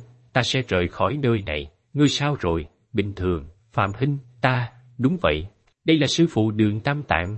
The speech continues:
hắn vì cứu ta, thân thể đã chết, nhưng thần thức và linh hồn vẫn còn ở đó. Ngươi xem một chút có thể hay không để cho ta đặt ở nơi đây, ta lập tức sẽ đi tìm hỏa thuộc tính ngũ thải thần thạch,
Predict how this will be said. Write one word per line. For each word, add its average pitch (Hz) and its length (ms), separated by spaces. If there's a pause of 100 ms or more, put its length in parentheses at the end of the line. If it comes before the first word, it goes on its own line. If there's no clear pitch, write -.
hắn 160 280
vì 98 140
cứu 147 320
ta, 127 300 (440)
thân 123 220
thể 92 240
đã 95 200
chết, 156 180 (500)
nhưng 127 220
thần 104 240
thức 208 220 (140)
và 104 100
linh 120 180
hồn 95 300 (100)
vẫn 120 200
còn 90 180
ở 107 140
đó. 131 340 (220)
Ngươi 143 120
xem 123 240
một 82 200
chút 190 220
có - 160
thể 87 280
hay 120 120
không 113 280
để 87 120
cho 123 160
ta 110 300
đặt 87 180
ở 110 120
nơi 117 220
đây, 104 240 (320)
ta 151 100
lập 107 240
tức 202 140
sẽ - 160
đi 143 240
tìm 87 200
hỏa 85 400
thuộc 90 220
tính 165 180
ngũ 101 200
thải 104 180
thần 76 220
thạch, 80 180